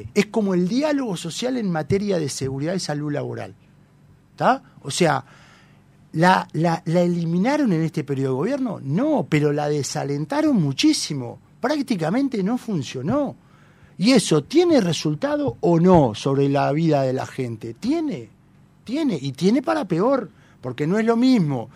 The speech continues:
si vos desde todas las áreas, y tiene una responsabilidad, que quien la preside es el Ministerio de Trabajo. ¿Tá? Entonces, yo lo que digo es, el resultado en estos cinco años en materia de seguridad y salud laboral, no solo,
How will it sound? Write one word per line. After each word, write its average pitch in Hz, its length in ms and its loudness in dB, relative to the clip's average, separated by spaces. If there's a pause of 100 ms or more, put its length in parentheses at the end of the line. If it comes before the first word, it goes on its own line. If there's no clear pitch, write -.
(140)
si - 220 -6
vos 175 180 4
desde 131 260 0
todas 190 300 4
las 170 220 0
áreas, 170 480 4 (180)
y 139 100 -8
tiene 254 200 2
una 247 120 0
responsabilidad, 139 840 -2 (260)
que 131 140 -2
quien 139 220 0
la 139 100 -2
preside 131 380 -2
es - 140 -4
el 147 100 -2
Ministerio 127 520 -4
de 107 60 -8
Trabajo. 135 500 -8 (680)
¿Tá? 196 240 4
Entonces, 131 520 -4 (400)
yo 185 160 6
lo 254 160 4
que 175 100 2
digo 196 220 6
es, 139 300 0
el 135 160 -2
resultado 143 600 4
en 156 80 0
estos 190 280 -4
cinco 170 260 -4
años 123 200 -4
en 117 80 -8
materia 151 360 -2
de 120 60 -6
seguridad 123 360 -4
y 120 40 -4
salud 123 220 -6
laboral, 151 380 0 (220)
no 175 200 4
solo, 214 340 0